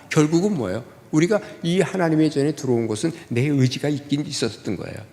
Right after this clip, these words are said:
그런데 그 의지를 누가 사용하셨느냐? 하나님께서 사용하셨다는 거예요. 그러니까 하나님께서 우리를 몰아서 여기 들어오게 하셨다는 거예요. 나중에 우리가 고백할 때 이런 고백을 합니다. "그때 사실은 내가 어떻게 해서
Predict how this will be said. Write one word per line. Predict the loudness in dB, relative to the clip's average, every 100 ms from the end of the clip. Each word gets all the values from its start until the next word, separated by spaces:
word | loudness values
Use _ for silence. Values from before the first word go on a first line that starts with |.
| 0
그런데 | 4 6 4
그 | 0 0 0 8 10
의지를 | 10 8 4
누가 | 2 -4
사용하셨느냐? | -2 -2 0 -2 -2 -4 -4 -4 -6 -14 -10
하나님께서 | -4 -4 -4 -4 -8 -8
사용하셨다는 | -8 -8 -8 -10 -16 -18 -18
거예요. | -20 -16 -4
그러니까 | -4 -4 -6
하나님께서 | -2 0 2 0 0 0 0
우리를 | 0 0
몰아서 | 2 4 4 2 2 0 2 4
여기 | 4 2
들어오게 | 0 2 4 4
하셨다는 | 2 -2 -2 -2 -4
거예요. | -6 -10 -2
나중에 | -2 0 2
우리가 | 4 4 0 0
고백할 | 0 0 0 -4
때 | -2
이런 | 0 0 0
고백을 | -2 -2 -6 -8
합니다. | -10 -10 -12 -8 -6 -6 -8
"그때 | -8 -4
사실은 | -4 -6 -6 -2 0
내가 | -2 -4 -6 -6
어떻게 | -6 4 4
해서 | 4